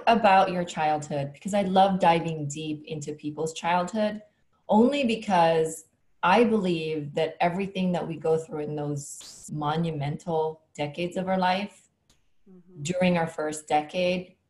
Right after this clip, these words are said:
Speaker 1: or even second decade,
Speaker 2: Mm-hmm.
Speaker 1: are a huge contributor to a lot of the things that happens to us and the things that we do subconsciously when we become adults.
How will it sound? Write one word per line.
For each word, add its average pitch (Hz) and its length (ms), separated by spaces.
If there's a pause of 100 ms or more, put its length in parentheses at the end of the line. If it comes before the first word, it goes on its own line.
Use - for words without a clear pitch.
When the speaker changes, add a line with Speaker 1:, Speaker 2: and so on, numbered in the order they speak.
(140)
Speaker 1:
or 160 80
even 160 340
second 143 400
decade, 175 600 (480)
Speaker 2:
Mm-hmm. 185 260
Speaker 1:
are 156 600
a 175 60
huge 196 520
contributor 156 760 (140)
to 147 580 (600)
a 160 60
lot 165 240
of 180 120
the 170 60
things 156 420
that 147 120
happens 151 540
to - 180
us 143 300
and 151 140
the 143 160
things 220 240
that 208 160
we 170 80 (100)
do 151 580 (500)
subconsciously 202 1080 (1120)
when 170 180
we 165 140
become 156 320
adults. 143 720